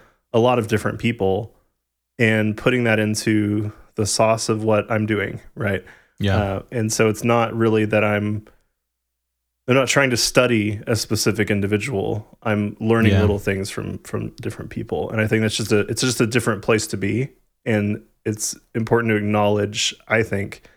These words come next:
Speaker 1: that that's where you're at, because otherwise <laughs> you're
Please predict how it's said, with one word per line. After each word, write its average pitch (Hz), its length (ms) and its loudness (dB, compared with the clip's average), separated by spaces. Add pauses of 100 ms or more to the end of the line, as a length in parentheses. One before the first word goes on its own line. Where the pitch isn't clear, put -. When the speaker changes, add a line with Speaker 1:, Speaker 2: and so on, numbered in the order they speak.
(320)
Speaker 1:
that 104 140 0
that's 107 420 0 (440)
where 113 140 4
you're 104 140 2
at, 120 420 -2
because 110 280 2
otherwise 113 600 2 (140)
<laughs> - 140 -6
you're 113 220 -2